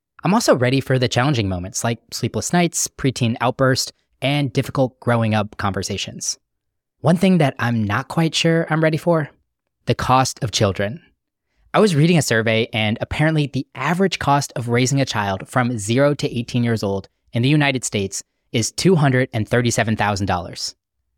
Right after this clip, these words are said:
And I'm not even quite sure I would be on the low end of that average. I do agree with Maya Korbik,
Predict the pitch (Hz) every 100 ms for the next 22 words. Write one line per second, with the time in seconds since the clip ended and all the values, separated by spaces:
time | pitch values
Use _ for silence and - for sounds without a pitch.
0 | _ _ - 143 147 143 _ - 160 214
1 | 226 220 - - 151 147 - 139 127 117
2 | - 113 127 127 123 110 110 98 95 113
3 | 110 131 117 107 98 92 - 107 98 101
4 | 90 90 - 123 - - _ _ _ _
5 | _ _ _ - 170 214 220 151 151 135
6 | 131 117 117 117 - 107 107 104